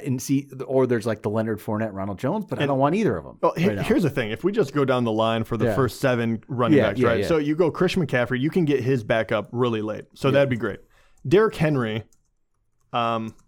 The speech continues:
Speaker 1: Who, who's his backup
Speaker 2: I don't
Speaker 1: again?
Speaker 2: know.
Speaker 1: Um,
Speaker 2: Like, I,
Speaker 1: it
Speaker 2: that's
Speaker 1: was, like, Dar-, Darrington Evans last year, I
Speaker 2: Yeah, but
Speaker 1: believe.
Speaker 2: I don't, I don't know if I
Speaker 1: But
Speaker 2: even
Speaker 1: that's
Speaker 2: believe in
Speaker 1: no,
Speaker 2: that.
Speaker 1: I don't at all.
Speaker 2: So I, I would skip that one. Dalvin Cook,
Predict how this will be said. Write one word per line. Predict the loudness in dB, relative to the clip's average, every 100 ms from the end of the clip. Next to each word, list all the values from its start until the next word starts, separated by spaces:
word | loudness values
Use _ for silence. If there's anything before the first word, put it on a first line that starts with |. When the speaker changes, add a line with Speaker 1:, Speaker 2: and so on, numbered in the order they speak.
| -4
Speaker 1:
Who, | 0 2
who's | 2 2
his | 0
backup | 0 0 2
Speaker 2:
I | 4
don't | 4
Speaker 1:
again? | 4
Speaker 2:
know. | 4
Speaker 1:
Um, | 2 2
Speaker 2:
Like, | 2 0 -2
I, | -2
Speaker 1:
it | -2 4
Speaker 2:
that's | 6
Speaker 1:
was, | 6 6
like, | 2 4
Dar-, | 0 2
Darrington | 0 0 2 0 0
Evans | 0 0 0
last | 0 0 0
year, |
I | 4
Speaker 2:
Yeah, | 6
but |
Speaker 1:
believe. | 6 4
Speaker 2:
I | 4
don't, | 2 0 -2
I |
don't | 0
know | 2
if | 2
I | 2
Speaker 1:
But |
Speaker 2:
even | 2 2
Speaker 1:
that's | 0
Speaker 2:
believe | 2 4 4
in | 2
Speaker 1:
no, |
Speaker 2:
that. | 2
Speaker 1:
I | 0
don't | -2 -6
at |
all. | -10 -2
Speaker 2:
So | 2 4 2
I, | 2 0
I | 2
would | 0
skip | 0 -4 0
that | -2
one. | 0 -2
Dalvin | 2 2 2
Cook, | 0 0